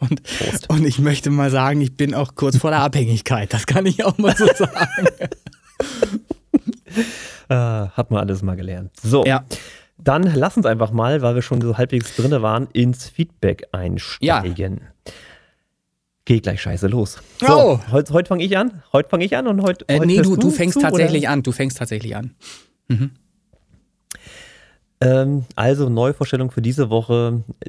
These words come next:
Speaker 2: der Kyla,
Speaker 1: Nee, nee, die
Speaker 2: The
Speaker 1: Kyla, die
Speaker 2: Return
Speaker 1: Kyla.
Speaker 2: of the Kyla.
Speaker 1: Die, die
Speaker 2: Ach so,
Speaker 1: Kyla.
Speaker 2: die, ah, entschuldige, ja,
Speaker 1: Ja,
Speaker 2: ja,
Speaker 1: ja, die
Speaker 2: entschuldige.
Speaker 1: Kyla.
Speaker 2: Ja, hab ich, ja, ja.
Speaker 1: Ja,
Speaker 2: Nee, ich hab's
Speaker 1: ja.
Speaker 2: rüberkopiert, aber ich kann
Speaker 1: Ja.
Speaker 2: halt nicht lesen, weil meine Augen so scheiße sind.
Speaker 1: Mhm.
Speaker 2: Die Kyla, The Return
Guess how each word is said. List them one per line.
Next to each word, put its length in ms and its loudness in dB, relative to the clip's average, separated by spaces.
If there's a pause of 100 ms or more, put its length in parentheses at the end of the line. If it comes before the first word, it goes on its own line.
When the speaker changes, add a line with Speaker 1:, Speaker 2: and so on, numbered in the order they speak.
(460)
Speaker 2:
der 360 2 (300)
Kyla, 240 0
Speaker 1:
Nee, 140 6
nee, 180 2
die 140 0
Speaker 2:
The 40 0
Speaker 1:
Kyla, 380 2
die 120 2 (160)
Speaker 2:
Return 200 2
Speaker 1:
Kyla. 220 -2
Speaker 2:
of 160 -8
the 100 -4
Kyla. 600 -2
Speaker 1:
Die, 80 0
die 20 2
Speaker 2:
Ach 80 0
so, 60 0
Speaker 1:
Kyla. 160 0
Speaker 2:
die, 180 -10
ah, 80 0
entschuldige, 380 -2
ja, 200 0
Speaker 1:
Ja, 40 4 (160)
Speaker 2:
ja, 40 4
Speaker 1:
ja, 140 2
die 100 -2
Speaker 2:
entschuldige. 300 0
Speaker 1:
Kyla. 140 -4
Speaker 2:
Ja, 60 -4
hab 100 0
ich, 100 -4
ja, 100 0
ja. 140 0
Speaker 1:
Ja, 60 -2
Speaker 2:
Nee, 80 2
ich 80 -2
hab's 160 -2
Speaker 1:
ja. 80 -12
Speaker 2:
rüberkopiert, 420 0
aber 100 0
ich 80 -4
kann 120 0
Speaker 1:
Ja. 60 0
Speaker 2:
halt 100 -4
nicht 100 -2
lesen, 200 2
weil 100 0
meine 220 -2
Augen 160 0
so 100 -6
scheiße 300 -2
sind. 240 4
Speaker 1:
Mhm. 60 -2 (600)
Speaker 2:
Die 280 4
Kyla, 600 -12
The 160 0
Return 720 2